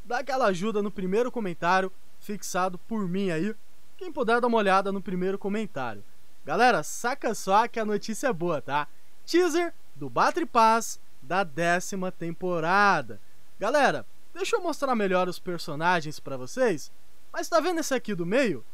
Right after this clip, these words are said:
Olha nosso querido Templário aí. Parece que ele vai vir no passe. Vamos torcer pra que venha.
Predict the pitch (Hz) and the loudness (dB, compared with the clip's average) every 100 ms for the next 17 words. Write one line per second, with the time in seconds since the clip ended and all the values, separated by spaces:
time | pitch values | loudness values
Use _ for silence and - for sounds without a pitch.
0 | - - - - - 285 311 311 302 294 | -8 -8 -8 -6 0 4 6 6 8 8
1 | 294 294 - 285 277 269 254 294 247 - | 8 4 4 0 0 0 -2 0 0 4
2 | 233 262 240 226 208 165 - - - - | 6 8 8 6 4 2 -2 -8 -8 -8
3 | - 247 254 254 285 - 339 311 320 277 | 0 4 4 4 0 -2 -4 0 0 2
4 | 370 415 349 269 247 240 - - - - | -2 2 4 4 2 -2 -6 -8 -8 -4
5 | 359 415 415 453 370 339 339 330 - 320 | -2 0 2 2 2 0 -2 -2 -2 0
6 | 226 226 202 | 2 2 0